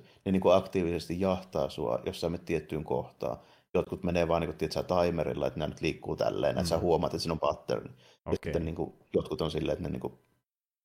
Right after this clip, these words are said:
Speaker 1: on oikeesti niinku vihollisia, jotka on perässä sinne.
Speaker 2: Ja, ja voiko sä osan niistä sitten vältellä kokonaan vai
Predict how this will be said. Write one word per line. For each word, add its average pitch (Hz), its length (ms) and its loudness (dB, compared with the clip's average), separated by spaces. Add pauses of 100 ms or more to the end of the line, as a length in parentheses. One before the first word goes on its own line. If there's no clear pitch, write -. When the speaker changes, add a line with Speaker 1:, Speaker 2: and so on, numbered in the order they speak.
(200)
Speaker 1:
on - 160 4
oikeesti 87 340 2
niinku 82 400 -4 (580)
vihollisia, 80 400 2
jotka 65 240 -2
on 87 80 -2
perässä - 400 -4
sinne. - 200 -16 (440)
Speaker 2:
Ja, 101 160 -2
ja 101 100 2
voiko 104 140 4
sä 104 180 4
osan 120 240 2
niistä 107 180 0
sitten 95 180 -2
vältellä 104 360 2
kokonaan 73 580 -2
vai 71 240 -4